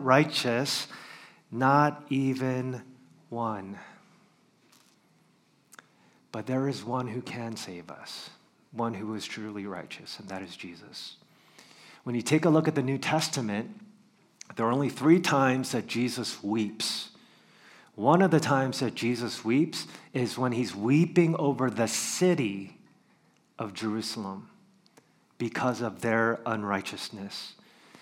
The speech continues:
And because he felt a corporate sense of responsibility to the city, he mourns on behalf of the wickedness and the unrighteousness that is taking place there. But unlike Abraham,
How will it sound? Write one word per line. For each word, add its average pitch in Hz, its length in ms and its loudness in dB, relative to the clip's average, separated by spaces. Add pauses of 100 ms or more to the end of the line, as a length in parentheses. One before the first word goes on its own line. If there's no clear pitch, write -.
(200)
And 131 160 -2
because 147 360 2
he 165 100 4
felt 190 360 6
a - 120 4
corporate 180 480 2
sense 139 320 0
of 127 240 -2
responsibility 143 1120 4
to 190 260 2
the 160 120 2
city, 104 540 -6 (840)
he 147 220 0
mourns 160 680 6
on 135 160 4
behalf 131 480 2
of 113 60 -10
the 117 100 -2
wickedness 120 600 -2
and 110 140 -6
the 110 60 2
unrighteousness 110 680 -4
that 98 140 -6
is 95 120 -8
taking 95 400 -10
place 101 360 -10
there. 92 220 -4
But 104 320 -2
unlike 160 640 4
Abraham, 98 800 0